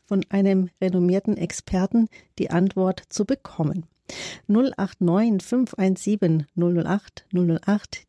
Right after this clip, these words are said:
die Telefonnummer zu Professor Marius Reiser, der sich jetzt die Zeit nimmt für Ihre Fragen. Noch, na gut,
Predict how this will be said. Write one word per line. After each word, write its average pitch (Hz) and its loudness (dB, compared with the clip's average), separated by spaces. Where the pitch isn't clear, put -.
die 233 0
Telefonnummer 190 0
zu 180 -4
Professor 180 -2
Marius 160 0
Reiser, 147 0
der 160 2
sich - -6
jetzt - -4
die 302 2
Zeit 208 -2
nimmt 208 2
für - -2
Ihre 170 -2
Fragen. 196 2
Noch, 185 -2
na 285 0
gut, - -2